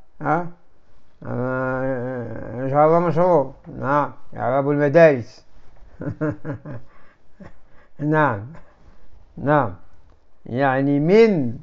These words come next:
حرف جر، <laughs> حرف جر، والكاف ضمير، ضمير متصل،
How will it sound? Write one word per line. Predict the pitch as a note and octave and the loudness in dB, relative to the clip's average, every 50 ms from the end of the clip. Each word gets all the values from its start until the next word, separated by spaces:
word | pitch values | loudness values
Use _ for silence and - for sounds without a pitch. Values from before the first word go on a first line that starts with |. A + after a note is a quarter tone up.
| - - | -14 -18
حرف | - - - - - E3+ G3 G#3 F#3+ E3+ C3+ D#3+ | -18 -18 -10 0 6 6 8 8 6 4 2 2
جر، | E3 E3 C#3+ C#3+ E3+ E3+ E3 D#3 D3+ D#3 - - A#2+ - C3 C3 A#2 - - - - - | 2 4 6 8 8 8 8 6 2 -4 -10 -12 -10 -8 -8 -8 -6 -8 -8 -12 -12 -14
<laughs> | - - - - - - - - - - | -14 -14 -14 -14 -16 -18 -18 -18 -16 -14
حرف | - B2 B2+ A#2+ G#2+ D3 D#3+ E3+ E3 E3+ E3 | -10 -10 -8 0 4 6 6 6 4 2 0
جر، | D3 C#3 B2+ D#3+ E3+ F3 E3 D#3 - - - - - - - - - - - - | -2 4 6 8 8 8 6 2 -4 -10 -16 -20 -20 -20 -20 -20 -18 -16 -12 -4
والكاف | - C3+ D3+ D3+ D3 C3+ - F#3 F3+ F#3+ G#3 A#3+ A#3 G3+ D#3+ - - - - - - - _ _ _ _ _ - - E3 | 2 2 4 4 4 4 8 10 12 12 12 10 10 8 2 -4 -8 -12 -16 -20 -20 -20 _ _ _ _ _ -16 -12 -10
ضمير، | B2 G#2 C#3 C#3 C#3+ D3 D#3 E3+ F3+ F3+ F3+ E3+ D#3+ D3+ C#3 C3 C#3 - - - - - - - | -4 0 2 2 4 4 4 4 4 4 4 6 4 4 2 0 -4 -10 -14 -16 -16 -16 -14 -8
ضمير | C3 B2 B2 C3 C#3 D3 D#3+ E3+ E3 D#3+ D#3 | -4 -4 -2 0 0 2 2 2 2 2 2
متصل، | D3+ D3 D3 C#3+ C#3 - - - - G3 A3 - - - - | 2 0 0 0 -2 -4 -6 2 6 6 6 6 4 -2 -6